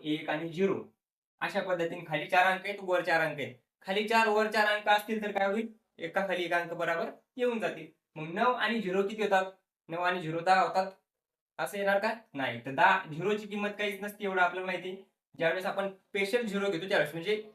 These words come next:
सेपरेट जर झिरो घेतात त्यावेळेस त्याची किंमत राहत नाही, पण आता दहाची किंमत असणार हे तर तुम्हाला माहिती आहे. पण या ठिकाणी झिरोची आता किंमत आपण अशा पद्धतीने जर बेरीज कराल, त्या ठिकाणी नऊ आणि झिरो किती होणार?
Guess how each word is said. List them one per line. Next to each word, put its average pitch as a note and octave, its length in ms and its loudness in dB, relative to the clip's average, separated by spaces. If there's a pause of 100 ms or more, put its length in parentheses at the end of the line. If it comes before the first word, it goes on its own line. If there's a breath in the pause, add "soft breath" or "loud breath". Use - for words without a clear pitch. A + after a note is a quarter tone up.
(120)
सेपरेट G3+ 380 0
जर A#3 160 2
झिरो F#3+ 200 -2
घेतात F#3+ 260 0
त्यावेळेस F#3+ 300 0
त्याची G#3+ 220 -8
किंमत G3 280 -2
राहत F#3+ 180 0
नाही, G#3+ 140 -12 (240)
पण D#3 140 -8
आता D3+ 240 0
दहाची G#3 360 -2
किंमत G#3+ 300 0
असणार G3+ 260 4
हे F3+ 140 -6
तर F#3+ 100 0
तुम्हाला F#3+ 240 0
माहिती F#3 220 -2
आहे. G3+ 140 -14 (320)
पण D3 60 -6
या F3+ 100 0
ठिकाणी G#3 340 -2
झिरोची F#3+ 340 -4
आता G3+ 140 0
किंमत G#3+ 360 -4
आपण A3 300 0 (100)
अशा - 240 2
पद्धतीने G#3+ 380 -4
जर G3+ 160 -2
बेरीज G3 220 -2
कराल, G3 180 0
त्या G3+ 180 -4
ठिकाणी G3 260 -2
नऊ F#3+ 220 0
आणि G3 180 0
झिरो E3+ 220 -8
किती F#3+ 200 -10
होणार? G3 200 2